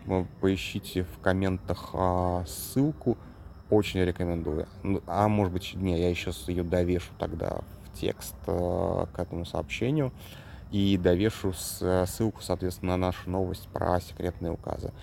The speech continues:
Все, на этом все. Большое спасибо, что дослушали. Всем пока. Не знаю, до какого дня.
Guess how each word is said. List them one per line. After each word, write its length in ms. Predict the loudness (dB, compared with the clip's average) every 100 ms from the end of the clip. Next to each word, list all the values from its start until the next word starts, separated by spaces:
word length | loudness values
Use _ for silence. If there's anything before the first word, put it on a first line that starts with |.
| -16 -12
Все, 200 | 4 6
на 140 | 8 6
этом 180 | 4
все. 260 | 0 2 2
Большое 560 | 4 4 4 2 0 0
спасибо, 400 | 0 -2 -2 -4
что 160 | -2
дослушали. 680 | -2 -2 0 -2 0 2 2
Всем 380 | 0 -2 0 0
пока. 720 | -2 -6 2 4 4 4 2 -2 -12 -14 -10 -4
Не 100 | -2
знаю, 380 | 2 0 0 -4
до 240 | -2 -2
какого 400 | -2 -2 0 0
дня. 420 | 0 2 2 0